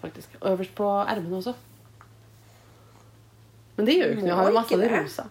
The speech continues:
Speaker 2: Du må ikke det.
Speaker 1: Jeg må tenke. Jeg må
Speaker 2: Tenk.
Speaker 1: tenke mer.
Speaker 2: Ja.
Speaker 1: Inntil, eh, videre,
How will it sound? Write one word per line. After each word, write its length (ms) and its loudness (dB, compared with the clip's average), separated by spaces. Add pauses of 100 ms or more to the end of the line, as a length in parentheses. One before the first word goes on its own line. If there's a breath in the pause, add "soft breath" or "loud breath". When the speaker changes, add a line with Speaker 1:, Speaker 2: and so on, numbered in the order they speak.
Speaker 2:
Du 60 -10
må 200 -8
ikke 220 -8
det. 140 -8 (4000 loud breath)
Speaker 1:
Jeg 100 -4
må 60 -4
tenke. 360 -8 (260)
Jeg 80 -4
må 80 -4
Speaker 2:
Tenk. 200 -4
Speaker 1:
tenke 80 -8
mer. 140 -10 (240)
Speaker 2:
Ja. 140 -6 (1300 loud breath)
Speaker 1:
Inntil, 560 4
eh, 300 4
videre, 340 2